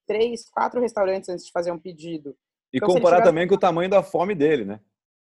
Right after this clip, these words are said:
Speaker 1: Exato, também. Se ele tá, um dia que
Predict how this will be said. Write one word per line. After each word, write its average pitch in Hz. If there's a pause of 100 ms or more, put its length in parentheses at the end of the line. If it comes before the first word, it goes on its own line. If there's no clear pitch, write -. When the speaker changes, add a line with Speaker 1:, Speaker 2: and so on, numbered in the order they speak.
Speaker 1:
Exato, 226
também. 208
Se -
ele 180 (200)
tá, 185
um 196
dia 196
que -